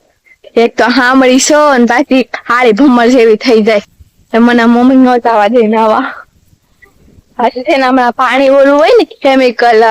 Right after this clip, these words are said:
વાળું, એટલે પછી છે ને આપણે ખાડા પડી જાય. એટલે પછી મમ્મી મને કીધે,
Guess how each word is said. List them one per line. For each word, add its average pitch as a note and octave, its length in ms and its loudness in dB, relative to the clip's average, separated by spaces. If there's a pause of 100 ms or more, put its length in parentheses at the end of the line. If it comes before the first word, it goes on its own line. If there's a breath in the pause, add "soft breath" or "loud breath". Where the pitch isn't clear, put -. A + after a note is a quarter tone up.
(180)
વાળું, A#3 300 0
એટલે A#3+ 160 -2
પછી C4+ 260 -2
છે E4 120 -4
ને C#4+ 100 0
આપણે A#3 160 -4
ખાડા A#3+ 480 -4
પડી G#3+ 260 -2
જાય. A#3+ 80 2
એટલે A3 140 -2
પછી A#3+ 260 -2
મમ્મી B3+ 200 0
મને A#3+ 360 -4
કીધે, A#3+ 360 -2